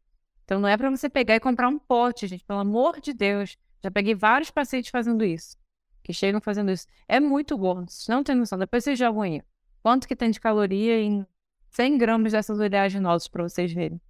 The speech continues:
Bastante, bastante mesmo. Aí eu ia comentar da vitamina B três. E a vitamina B três, ela vai ter no amendoim, vai ter, é, no, em aqueles peixes que tinham ômega três, também vão ter B três.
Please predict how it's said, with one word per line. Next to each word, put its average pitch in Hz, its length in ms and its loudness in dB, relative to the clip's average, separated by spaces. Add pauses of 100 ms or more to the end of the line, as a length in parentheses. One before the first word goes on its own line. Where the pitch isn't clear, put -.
Bastante, 175 520 -2
bastante - 360 -8
mesmo. - 200 -6 (1000)
Aí 190 180 0
eu 214 80 2
ia 240 140 4
comentar 233 400 0
da 233 100 0
vitamina 247 400 2
B 226 260 0
três. 208 580 -6 (840)
E 226 120 0
a 269 40 2
vitamina 302 380 2
B 214 140 0
três, 247 760 -2
ela 214 300 2
vai 240 160 2
ter 196 340 -2
no 226 200 0
amendoim, 233 680 2 (300)
vai 208 240 0
ter, 165 400 -4 (480)
é, 180 380 0
no, 208 220 -2
em 214 340 -2
aqueles 247 420 -2
peixes 254 460 0
que - 100 -16
tinham 202 200 -4
ômega 180 260 -2
três, 208 360 0
também 208 300 0
vão 208 140 -2
ter 190 140 -4
B 214 140 2
três. 196 580 -2